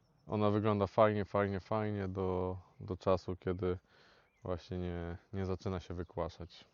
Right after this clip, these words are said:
bo, czy w sumie może, może inaczej, ona właśnie nie wygląda przez wiosnę tak rewelacyjnie, załóżmy, nie, nie zbiera się tak jak, jak Banatus, a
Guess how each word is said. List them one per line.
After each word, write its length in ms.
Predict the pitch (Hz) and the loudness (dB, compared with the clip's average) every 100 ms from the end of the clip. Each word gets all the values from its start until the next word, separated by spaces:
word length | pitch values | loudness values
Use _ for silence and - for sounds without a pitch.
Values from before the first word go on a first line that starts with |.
| _ 131 | _ -14
bo, 460 | - - - - - _ _ - - _ | -12 -10 -10 -12 -14 _ _ -20 -20 _
czy 120 | 135 | -2
w 40 | - | 2
sumie 280 | 139 127 107 117 | 4 4 2 -4
może, 480 | 117 113 113 110 107 _ - - - | -2 4 4 4 -4 _ -20 -16 -4
może 160 | 101 | 0
inaczej, 340 | 101 92 - 98 | 2 0 0 0
ona 240 | 101 101 | 4 4
właśnie 420 | 101 98 107 104 104 - | 2 0 -4 -4 -6 -4
nie 180 | 101 | 0
wygląda 400 | 104 107 110 101 | 2 4 2 2
przez 320 | 92 104 98 95 | 0 0 0 2
wiosnę 380 | 104 98 - 98 98 | 2 2 -2 -6 -4
tak 160 | - 92 - - - - - _ - | -2 -4 -6 -20 -20 -20 -20 _ -6
rewelacyjnie, 720 | 98 95 101 101 - 104 101 | -2 2 4 2 2 0 2
załóżmy, 380 | 98 92 98 101 | 0 -2 -4 -2
nie, 120 | 101 | 0
nie 180 | 104 101 | 2 2
zbiera 280 | 98 104 90 | 4 4 2
się 100 | 95 | -2
tak 140 | 95 | -4
jak, 100 | 95 92 | -4 -2
jak 180 | 98 92 | -2 0
Banatus, 640 | 98 101 98 127 131 - _ _ _ - - _ _ | 0 0 0 -2 -4 -10 _ _ _ -20 -20 _ _
a 680 | 98 98 98 98 98 98 | -6 -4 -2 -2 -2 -2